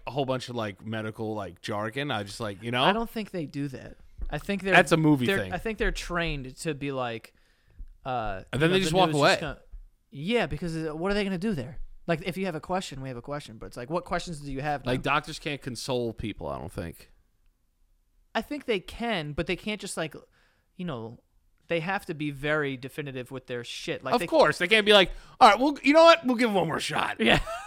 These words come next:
Speaker 1: <laughs> Paddle 'em up.
Speaker 2: Yeah.
Speaker 1: But I get worried, not worried, but it's like, I,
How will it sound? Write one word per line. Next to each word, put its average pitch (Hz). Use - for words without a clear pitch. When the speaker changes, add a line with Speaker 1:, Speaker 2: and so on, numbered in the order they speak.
Speaker 1:
<laughs> -
Paddle 262
'em 190
up. 120
Speaker 2:
Yeah. 156
Speaker 1:
But 147
I 156
get 170
worried, 156
not 147
worried, 110
but 131
it's 135
like, 123
I, 156